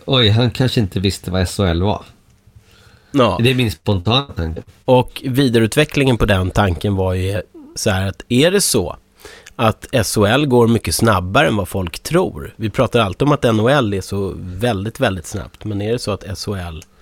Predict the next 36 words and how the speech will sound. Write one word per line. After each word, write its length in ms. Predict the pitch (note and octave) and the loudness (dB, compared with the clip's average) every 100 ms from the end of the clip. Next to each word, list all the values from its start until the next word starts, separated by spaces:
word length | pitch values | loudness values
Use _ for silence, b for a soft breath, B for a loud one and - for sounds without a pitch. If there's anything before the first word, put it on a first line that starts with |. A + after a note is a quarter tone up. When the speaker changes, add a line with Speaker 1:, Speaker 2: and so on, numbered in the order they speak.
| b b b b b b b _ _ - | b b b b b b b _ _ -8
Speaker 2:
är 320 | A#2 G2 F#2 - - | -4 -4 -6 -10 -10
snabbt 460 | - G2+ F2 - | -4 -2 -4 -6
det 120 | G2+ | -4
med? 240 | F#2 C#3+ G#3 - - - - b b b b b | -2 -2 -2 -8 -10 -18 -20 b b b b b
Speaker 1:
Ja, 360 | G2 G2 G#2+ G#2+ - | 0 2 0 -4 -8
nej, 140 | - A2+ | -2 0
men 120 | A#2 | 0
alltså 180 | A#2 A#2+ | -2 -4
står 240 | - C3+ | 0 0
man 240 | D#3 D#3+ | 2 2
jättenära 540 | D#3 A2+ - C#3+ E3 C3+ | 2 0 0 2 4 2
och 100 | B2 | 0
tittar 280 | A#2 - G2 | -4 -2 -4
på 300 | - F#2+ F#2 | -2 0 0
S 200 | F#2+ - | 0 2
H 60 | |
L-matcher 440 | G2 F#2 F2+ - F#2 | 2 2 0 -2 -4
så 120 | F#2+ | -2
ser 220 | - A2+ | 2 2
man 140 | C3 | 4
ju 60 | A#2+ | 4
hur 80 | F2+ | 4
himla 300 | G2+ F2 F2+ | 4 4 2
fort 240 | - A#2+ | 0 0
det 100 | - | 0
går. 360 | F2 C3+ F#2 C2+ B B B B | 2 2 2 0 B B B B
Och, 460 | - G2+ - - - | -2 -2 -2 -8 0
eh, 300 | F#2 F2+ D#2 - B - _ _ | 2 2 -4 -8 B -20 _ _
ja, 140 | - A2+ | -4 -2
och 220 | G#2+ G#2 | -2 -2
ser 220 | - A2+ | 0 2
du 140 | C3 | 2
även 240 | A2+ F2+ F#2 | 2 2 4
hur 420 | G2+ G2 F#2 E2+ - B B B B B B | 4 4 2 0 -6 B B B B B B
spelarna 500 | - A2 F#2 F#2 F2 | -2 0 2 2 2
tränar 880 | - A2 F2+ F2 G2 G#2 F2+ E2+ | 2 4 4 4 4 4 4 2